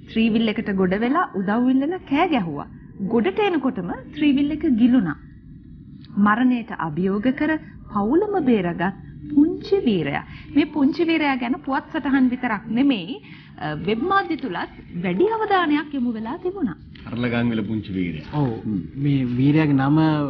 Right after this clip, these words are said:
Speaker 3: ප්‍රගීත් පී පසිඳු ලක්ෂාන්.
Speaker 2: හ්ම්, හ්ම්, හ්ම්.
Speaker 3: පී පසිඳු ලක්ෂාන් අරලගංවිල අලුත්ගැව කියන ප්‍රදේශයේ තමයි. දැන් බලන්න මේ මම ඉස්සලා පෙන්නන මේ සමාජ මාධ්‍යයේ ඔහුට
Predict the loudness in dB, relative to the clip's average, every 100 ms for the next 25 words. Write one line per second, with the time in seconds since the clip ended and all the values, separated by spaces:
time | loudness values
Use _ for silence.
0 | -4 -4 0 -2 -2 -2 0 0 -2 0
1 | 0 2 -2 -4 -10 -10 -14 -14 -8 -6
2 | -8 -12 -12 -10 -12 -12 -10 -4 -4 -4
3 | -2 -2 0 -4 -2 -2 -2 -8 -16 -20
4 | -20 -16 -6 0 2 2 4 4 4 2
5 | 0 -2 0 2 0 2 2 2 0 0
6 | 2 2 2 -4 -12 -4 0 2 2 2
7 | 2 2 0 0 -2 -4 -2 -2 -2 0
8 | 0 2 2 4 4 2 2 2 4 4
9 | 2 0 -2